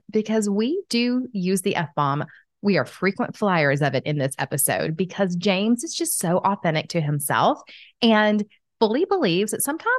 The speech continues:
a good F is just what needs to be said. My favorite part of this entire interview with James was digging into how he went from being a teenager who was arrested for armed robbery.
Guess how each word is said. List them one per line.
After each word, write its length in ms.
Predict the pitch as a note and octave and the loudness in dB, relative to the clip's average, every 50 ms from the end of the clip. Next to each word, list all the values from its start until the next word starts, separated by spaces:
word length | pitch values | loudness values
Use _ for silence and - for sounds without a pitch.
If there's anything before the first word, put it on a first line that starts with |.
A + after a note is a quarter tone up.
| B4+ B4 - _ | -2 -6 -6 _
a 80 | D#4 D4+ | 0 2
good 160 | C#4+ E4+ F4 | 4 4 4
F 320 | D#4 C#4+ D4+ B3 G#3+ A#3 - - - _ _ | 4 4 4 4 2 0 -2 -8 -18 _ _
is 160 | - F3+ E3+ | -2 0 0
just 380 | D#3 D#3+ - G3 A3 C4 - - | 0 -2 -2 -2 -2 -2 -2 0
what 220 | A#3 A#3+ A#3 - | 2 2 2 2
needs 220 | A3 G3 F#3+ F#3 - | 2 0 0 -2 -2
to 100 | - F3+ | -2 0
be 100 | F3+ F3 | 0 0
said. 400 | E3 - B2+ - - - - - - _ _ _ _ _ _ _ _ _ _ _ _ | 0 0 -2 -2 -2 -4 -8 -10 -14 _ _ _ _ _ _ _ _ _ _ _ _
My 380 | - G#3 G#3 G3 G#3 A3+ A3+ - _ _ _ | 4 6 6 6 4 0 -2 -6 _ _ _
favorite 540 | B3+ A3 A3+ A#3+ B3 A#3+ B3+ C#4+ C#4+ C4+ - | 4 4 6 4 4 2 2 0 0 0 0
part 340 | - G#3 F#3+ F3 F3 - - - | 2 4 4 4 4 2 0 0
of 280 | E3 D#3+ D#3 D3+ D#3+ - - - | 0 2 2 0 -2 -4 -8 -4
this 240 | F3 F#3 F3 F3+ - | -2 -2 -2 -2 -2
entire 600 | G#3 G3+ G3+ G3 F3+ - - E3 E3 F#3 G3 G3+ | 0 0 0 0 -2 -6 -6 -4 -4 -2 -2 0
interview 400 | - F3+ E3+ E3+ E3 D#3+ D#3 D#3+ | 0 2 2 2 2 0 0 0
with 120 | D#3 D#3 D#3+ | 0 0 0
James 440 | - D3+ - - - F3+ F3 - | -2 -2 -2 -4 -6 -6 -6 -4
was 160 | F#3+ F3+ D#3+ - | -4 -4 -4 -2
digging 400 | - F3+ E3+ F3+ A3+ C#4+ E4 D4 | 0 0 0 2 2 0 2 2
into 680 | A3+ G3+ G3 G3 F#3+ - F#3 E3+ D#3+ D#3 D#3+ E3 E3 - - - - _ | 2 4 2 2 0 2 2 2 2 2 2 0 -2 -6 -12 -20 -18 _
how 460 | - - G3+ G3 G3+ A3 A#3+ C4 C4+ | -8 -2 0 2 4 4 4 2 0
he 320 | B3+ - - B3+ B3+ B3+ | -2 -2 -2 -2 -2 0
went 340 | A#3+ G#3+ F3+ E3+ D#3 - - | 0 0 0 0 -2 -2 -2
from 220 | - F3+ E3+ E3+ | -2 0 0 0
being 360 | E3 E3+ E3+ E3 E3+ E3+ E3+ E3 | 0 0 0 0 0 0 0 -2
a 140 | - D#3+ D#3 | -2 -4 -6
teenager 680 | D#3+ - - G3 G3 G3+ G#3 A3 A3+ A#3+ B3+ B3+ C4 B3+ | -6 -4 -2 0 2 2 4 2 2 2 2 0 0 0
who 140 | G3+ G3+ F#3 | 0 0 0
was 220 | F3+ F3 E3+ - - - | 2 0 0 -2 -2 -4
arrested 800 | F#3 E3 D#3 D3 D3 D3 D3 D3 - - - G#3+ A3 A#3 A#3+ C4 - _ _ _ _ _ | -2 -2 -2 0 0 0 0 0 -2 -4 -4 -2 -2 -2 -4 -6 -10 _ _ _ _ _
for 240 | _ D#3 C#3+ - - _ _ | _ -2 -2 -2 -4 _ _
armed 480 | D#3+ D#3 E3+ F#3+ G#3+ A#3 B3 C4 B3+ - | -2 0 2 4 4 4 4 2 0 -2
robbery. 720 | - A3 G#3+ G#3+ G#3 F3+ D#3+ D3 C3 B2+ B2+ C#3 F3+ F3 G3+ | 0 2 4 6 6 4 4 2 2 0 -2 -4 -6 -8 -10